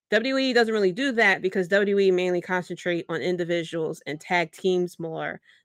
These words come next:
than trios and factions. Which is a shame because they were pretty good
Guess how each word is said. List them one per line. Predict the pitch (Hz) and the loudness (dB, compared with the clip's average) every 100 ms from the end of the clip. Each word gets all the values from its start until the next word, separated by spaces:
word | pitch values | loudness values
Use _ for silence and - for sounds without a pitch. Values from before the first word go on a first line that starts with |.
| - | -2
than | 180 | -2
trios | 165 190 185 170 165 | 0 2 2 2 -2
and | 156 | -6
factions. | 160 160 - - - - _ _ _ _ _ _ _ _ _ _ - | -2 -2 -2 -14 -18 -20 _ _ _ _ _ _ _ _ _ _ -4
Which | 262 | 2
is | 349 320 | 4 4
a | 254 | 2
shame | - 302 302 233 | -2 2 4 4
because | 202 - 226 196 | -2 -2 0 4
they | 214 | 4
were | 226 202 | 4 4
pretty | - 359 285 | 2 2 2
good | 180 226 202 175 | 4 6 6 4